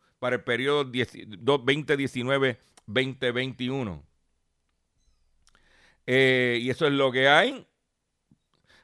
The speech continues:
Por otro lado, en noticias de medios,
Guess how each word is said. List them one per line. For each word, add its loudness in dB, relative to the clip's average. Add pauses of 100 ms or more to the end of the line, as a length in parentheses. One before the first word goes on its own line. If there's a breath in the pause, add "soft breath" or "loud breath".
Por 2
otro 4
lado, 10
en 0
noticias 4
de 8
medios, 6